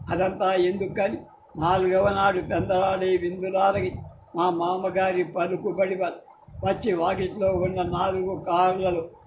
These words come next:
మేమంతా సర్దుకొని సాయంకాలానికి మొగల్తూరు చేరాం. అప్పటికప్పుడే మాకు పలహారాలు వగైరా అన్నీ అమర్చి ఉంచారు మా ముసలివారు. కొంతమంది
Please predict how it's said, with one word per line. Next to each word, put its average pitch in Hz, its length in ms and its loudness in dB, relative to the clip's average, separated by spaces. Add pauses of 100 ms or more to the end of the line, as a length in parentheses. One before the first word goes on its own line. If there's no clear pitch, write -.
(180)
మేమంతా 185 520 0
సర్దుకొని 175 580 -2 (380)
సాయంకాలానికి 185 1000 0
మొగల్తూరు 180 760 -2
చేరాం. 160 360 -6 (440)
అప్పటికప్పుడే 180 760 -2
మాకు 180 320 -2
పలహారాలు 185 760 0
వగైరా 185 480 -2
అన్నీ 175 360 -2 (380)
అమర్చి 185 420 0
ఉంచారు 185 540 0
మా 175 220 -2
ముసలివారు. 170 720 -2 (320)
కొంతమంది 180 760 0